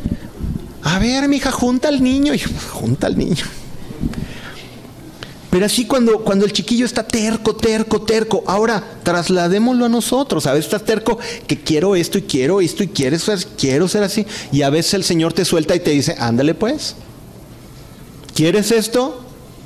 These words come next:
"Es que, Señor, me he de comer esa tuna aunque me espine la mano". Ay, sí,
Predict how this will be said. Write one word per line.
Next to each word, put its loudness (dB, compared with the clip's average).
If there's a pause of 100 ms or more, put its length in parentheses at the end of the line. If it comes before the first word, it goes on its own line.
(320)
"Es 0
que, -2
Señor, 0 (960)
me 4
he 4
de 2
comer 2
esa 2
tuna 2
aunque 0
me 2
espine 0
la 0
mano". -4
Ay, -8
sí, -6